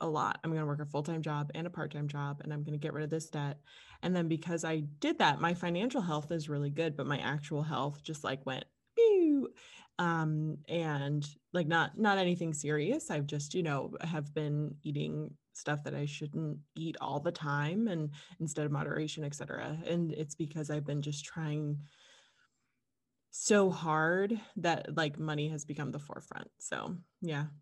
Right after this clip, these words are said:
just taking a step back and also realizing that, like, you can say no to things, especially, I don't know about you, Julie, but we came from this pandemic where, like, we couldn't say yes to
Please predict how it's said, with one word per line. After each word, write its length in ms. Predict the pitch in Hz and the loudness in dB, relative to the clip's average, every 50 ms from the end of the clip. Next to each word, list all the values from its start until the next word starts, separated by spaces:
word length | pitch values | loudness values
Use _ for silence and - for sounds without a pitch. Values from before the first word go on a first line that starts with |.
| _ _ _ _ _ _ _ | _ _ _ _ _ _ _
just 160 | - 170 - | -16 -12 -4
taking 320 | - 180 170 170 170 165 165 | -2 -2 -2 0 -2 -2 -2
a 60 | 165 | -4
step 280 | 165 - 160 156 151 - | -4 -4 -4 -6 -4 -4
back 300 | 151 156 156 151 147 147 | -4 -2 -2 -4 -4 -4
and 100 | 180 180 | -2 0
also 280 | 185 190 190 - 190 | 2 2 2 2 0
realizing 520 | 180 165 165 165 160 156 160 151 156 160 156 | 0 2 0 0 0 0 -2 -2 -2 -2 -4
that, 140 | 151 - 110 | -4 -4 -4
like, 320 | 147 143 143 147 147 - _ _ _ _ _ _ _ _ _ _ _ _ | -2 -4 -4 -4 -8 -16 _ _ _ _ _ _ _ _ _ _ _ _
you 100 | - 175 | -4 -4
can 200 | 175 175 175 160 156 | -2 -2 -2 -4 -2
say 260 | - - 170 160 160 | -2 -2 -2 0 0
no 240 | 160 156 147 151 165 | 0 0 2 0 0
to 120 | 160 185 190 | 0 -2 -4
things, 640 | 185 233 226 233 247 262 277 302 320 - - - _ _ _ - - - - - - | -2 -2 0 2 2 0 0 -2 -4 -6 -8 -12 _ _ _ -20 -20 -20 -20 -6 -4
especially, 720 | - 214 - - 349 359 392 - 392 381 320 247 - - _ | -2 -2 -2 0 -2 -2 0 0 0 0 0 -2 -4 -8 _
I 80 | - - | -4 -2
don't 160 | 311 339 339 | 0 0 0
know 60 | 330 311 | 0 0
about 160 | 262 135 - | 2 2 2
you, 140 | 254 269 285 | 2 0 0
Julie, 280 | 254 277 262 262 254 | 2 2 2 2 2
but 180 | 240 240 - - | 2 2 0 2
we 180 | 214 240 226 214 | 2 0 0 0
came 320 | 220 - 226 240 240 254 | 0 4 6 6 6 6
from 260 | 285 285 285 269 247 | 4 2 4 4 4
this 240 | 226 214 - 214 - | 4 2 2 0 0
pandemic 640 | - - 214 208 202 185 185 190 208 226 226 220 - | 0 0 2 2 4 4 2 2 2 0 -2 -2 -2
where, 160 | 202 196 196 | -2 0 0
like, 160 | 185 180 175 | 0 0 0
we 100 | 185 190 | 0 -2
couldn't 320 | 185 185 - 214 - - 214 | -2 0 -2 0 0 0 -2
say 160 | - 208 185 | 0 0 0
yes 440 | 180 170 156 156 165 170 - - - | 2 2 2 0 0 -2 -4 -6 -6
to 120 | - 214 | -6 -6